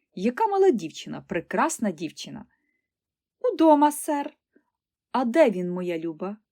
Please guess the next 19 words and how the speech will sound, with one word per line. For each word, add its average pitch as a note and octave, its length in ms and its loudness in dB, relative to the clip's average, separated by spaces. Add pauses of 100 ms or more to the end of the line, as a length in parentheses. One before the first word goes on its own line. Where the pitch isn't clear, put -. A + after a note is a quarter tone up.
(160)
спитав - 460 -10
Скрудж. - 520 -10 (1120)
«У F#4+ 80 4
їдальні, B3 640 4
сер, G#3 380 -6 (100)
і C#4+ 80 -2
господиня A3 640 -2
теж. F3+ 340 -10 (220)
Дозвольте, C#4 520 0
я C4 160 0
вас B3 200 -4
проводжу». G#3+ 680 -4 (920)
«Дякую. G3+ 640 -6 (200)
Ваш A3 220 0
господар B3 560 -2
мене A#3 240 0
знає», — D#3+ 420 -6 (120)
сказав - 420 -12
Скрудж, - 420 -2